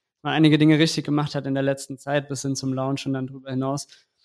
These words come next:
Und, äh, dann gab's natürlich bei uns den klassischen Bewerbungsprozess. Also wir wurden aufgefordert, dass wir uns bewerben, aber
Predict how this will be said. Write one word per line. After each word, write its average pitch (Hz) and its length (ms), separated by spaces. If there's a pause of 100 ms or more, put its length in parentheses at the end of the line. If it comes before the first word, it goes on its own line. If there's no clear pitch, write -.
(400)
Und, 143 400
äh, 139 540
dann 143 180
gab's 160 240
natürlich 151 380
bei 143 80
uns 139 160
den 139 100
klassischen 143 420
Bewerbungsprozess. 135 920
Also 131 180
wir 131 140
wurden 143 180
aufgefordert, 165 580
dass 165 160
wir 165 60
uns 160 160
bewerben, 151 380
aber 143 420